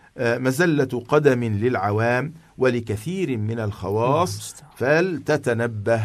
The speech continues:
Speaker 1: له". هذه وصيته رحمه الله تعالى.
Speaker 2: أحسن الله إليكم فضيلة الشيخ. وقد يتساءل سائل:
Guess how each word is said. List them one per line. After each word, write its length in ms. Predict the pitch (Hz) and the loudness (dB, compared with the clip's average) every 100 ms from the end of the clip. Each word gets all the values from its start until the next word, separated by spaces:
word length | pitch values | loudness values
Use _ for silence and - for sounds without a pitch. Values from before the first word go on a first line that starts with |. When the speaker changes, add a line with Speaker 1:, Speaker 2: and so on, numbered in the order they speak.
| 104 | -2
Speaker 1:
له". 480 | - 113 104 120 135 - - | -2 -2 -2 -2 -4 -8 -8
هذه 580 | 120 131 110 101 110 113 | -2 0 0 -4 -4 -6
وصيته 920 | 101 - 98 98 143 147 127 180 214 - - - | -8 -10 -8 -4 -4 -4 -2 0 0 -8 -14 -8
رحمه 480 | 107 107 107 117 101 | -6 -4 -2 -2 -4
الله 640 | 90 110 92 98 104 107 - | -4 -4 -4 -6 -6 -8 -6
تعالى. 400 | 175 113 73 - - _ _ _ 170 | -4 -4 -8 -16 -20 _ _ _ -8
Speaker 2:
أحسن 220 | - 170 | -2 0
الله 320 | 160 156 143 | 2 2 2
إليكم 280 | 139 139 131 | 0 -2 -6
فضيلة 280 | 123 123 117 | -6 -6 -8
الشيخ. 320 | 110 147 139 | -6 -4 -2
وقد 260 | 143 160 143 | -2 -2 -2
يتساءل 580 | 135 127 139 120 120 | -4 -4 -4 -6 -8
سائل: 460 | 110 127 120 120 | -10 -10 -10 -10